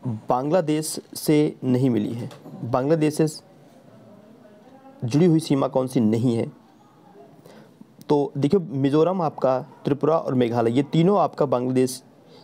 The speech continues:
की सीमावर्ती राज्य हैं, जबकि आपका जो मणिपुर है ना, ये नहीं है। तो ऑप्शन सी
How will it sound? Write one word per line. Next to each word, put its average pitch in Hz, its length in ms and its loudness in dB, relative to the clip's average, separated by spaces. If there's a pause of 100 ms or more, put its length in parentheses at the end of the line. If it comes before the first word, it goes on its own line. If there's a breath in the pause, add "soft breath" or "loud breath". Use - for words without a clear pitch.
(120)
की - 60 0
सीमावर्ती 131 640 2 (260)
राज्य 135 340 0
हैं, 143 160 -2 (640 loud breath)
जबकि 185 340 0
आपका 165 580 0
जो 131 120 0
मणिपुर 147 420 0
है 127 80 2
ना, 160 120 -4 (180)
ये 139 160 4
नहीं 110 260 -4
है। - 180 -8 (140)
तो 123 80 4
ऑप्शन 180 460 -2
सी 226 460 0